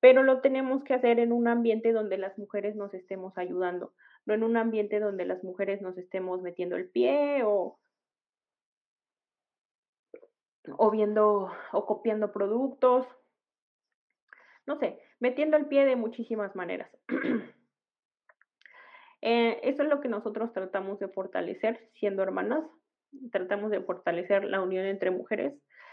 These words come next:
que sí es cierto que nos han venido diciendo que, o hay muchos dichos también, que entre mujeres no se puede colaborar,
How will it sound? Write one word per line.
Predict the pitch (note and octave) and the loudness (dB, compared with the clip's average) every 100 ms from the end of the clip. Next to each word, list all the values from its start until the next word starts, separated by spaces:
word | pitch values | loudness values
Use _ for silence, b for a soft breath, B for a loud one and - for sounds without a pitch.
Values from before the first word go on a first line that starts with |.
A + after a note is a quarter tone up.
| B B B - | B B B 2
que | A3+ A3+ | 4 4
sí | B3 | 4
es | B3 B3 | 4 4
cierto | B3 A#3+ A#3 - A#3+ | 2 0 2 -2 -2
que | - G#3+ G#3 G3+ - - _ | -2 0 0 -2 -6 -14 _
nos | G#3+ A3 A#3 | -4 -2 0
han | A#3 | 0
venido | A3+ A#3 A#3 A3+ | 0 2 2 2
diciendo | G#3+ A3+ G#3 G#3+ G#3+ G#3+ A3 G#3 F#3+ - | 0 -4 -4 -4 -2 -2 0 0 -2 -6
que, | F#3 F#3 F#3 F#3 F#3 - | -4 -2 -2 -2 -6 -6
o | - G#3 | 2 4
hay | A3+ A#3 | 6 4
muchos | B3 C#4 D#4 B3 | 0 0 0 0
dichos | C4+ A#3+ G3+ | -4 -4 -4
también, | F#3+ F#3+ F#3 F#3 - _ _ _ _ _ _ _ | -4 -4 -4 -6 -10 _ _ _ _ _ _ _
que | G#3 | -4
entre | G#3+ G#3+ G#3+ | -4 -2 -4
mujeres | G#3 G#3 A3 A3+ G#3+ | -4 -2 0 0 -2
no | G#3+ G#3+ | -4 -2
se | G#3 | -4
puede | G#3 G#3 F#3+ | 0 0 0
colaborar, | F3 F3 F3 F#3 A#3 B3 B3+ B3 | -2 -2 -2 0 2 2 0 -4